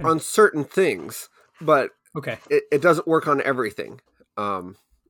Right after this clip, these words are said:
Speaker 1: we'll, we'll get more into that, uh, in a couple episodes. Um,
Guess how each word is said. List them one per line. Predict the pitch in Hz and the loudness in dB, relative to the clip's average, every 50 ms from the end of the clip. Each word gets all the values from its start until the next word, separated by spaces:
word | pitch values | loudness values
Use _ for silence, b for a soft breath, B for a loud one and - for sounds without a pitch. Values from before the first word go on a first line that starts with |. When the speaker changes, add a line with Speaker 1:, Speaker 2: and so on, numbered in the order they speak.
| _ _ - | _ _ -4
Speaker 1:
we'll, | 135 143 170 202 208 B B B B B | 2 4 4 4 4 B B B B B
we'll | - 175 165 | 2 2 2
get | 147 180 202 - - | 4 4 2 2 2
more | - 151 170 165 165 | 0 0 2 2 0
into | 151 - 165 139 | 0 -4 -4 -2
that, | 147 139 131 131 - _ _ _ - - | 0 2 2 0 0 _ _ _ -10 -8
uh, | 123 113 107 107 107 110 | -6 -6 -6 -6 -6 -6
in | 113 110 | -6 -8
a | 110 | -10
couple | - - 147 147 - 131 120 120 | -8 -6 -6 -6 -4 -4 -4 -4
episodes. | 120 - 120 113 - - 113 107 104 104 98 - - b b b b b b b b b _ - | -4 -4 -6 -10 -6 -6 -4 -4 -4 -6 -8 -12 -20 b b b b b b b b b _ -8
Um, | 117 117 107 95 90 101 113 | -6 -4 -4 -4 -4 -8 -12